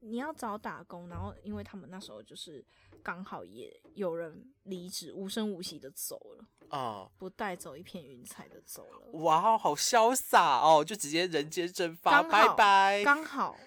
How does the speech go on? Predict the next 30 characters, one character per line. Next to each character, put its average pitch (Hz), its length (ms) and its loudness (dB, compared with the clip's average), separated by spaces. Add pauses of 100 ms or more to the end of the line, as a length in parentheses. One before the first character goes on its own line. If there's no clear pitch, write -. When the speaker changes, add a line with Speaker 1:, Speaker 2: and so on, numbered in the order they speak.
(340)
Speaker 1:
隔 208 180 -4
天 247 180 -2
就 254 120 -4
是 262 100 -4
我 190 140 -2
打 170 120 -8
电 180 80 -12
话 190 80 -8
去 196 140 -12
问 185 160 -8
的 143 120 -16
那 - 120 -18
一 107 80 -18
天。 120 220 -12
Speaker 2:
哦。 107 260 -12 (280)
Speaker 1:
然 208 140 -10
后 247 220 -12 (240)
老 202 140 -6
板 208 120 -8
娘 160 140 -16
就， 190 140 -12
就 214 160 -12
想 208 180 -10
说 220 100 -12 (400)
：“天 349 440 -8
哪， 226 440 -4
救 262 220 2
星， 214 480 -8 (640)
it's 202 240 -12
me， 202 300 -14